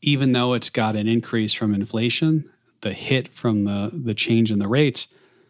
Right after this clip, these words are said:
has overtaken that. So just, it, it's, interest rates are important. And it, the reason why there's so much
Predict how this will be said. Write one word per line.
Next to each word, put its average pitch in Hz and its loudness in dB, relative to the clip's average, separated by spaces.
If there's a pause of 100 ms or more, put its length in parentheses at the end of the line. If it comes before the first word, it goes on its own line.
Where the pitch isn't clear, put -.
(340)
has 110 0
overtaken 107 0
that. 95 -6 (1200)
So 151 2
just, 233 -4
it, 170 -10
it's, - -10
interest 202 -2
rates 180 -2
are 147 0
important. 123 -4
And 120 -4
it, - -12
the 139 -6
reason 156 0
why 120 -4
there's 107 -4
so 123 -2
much 123 -2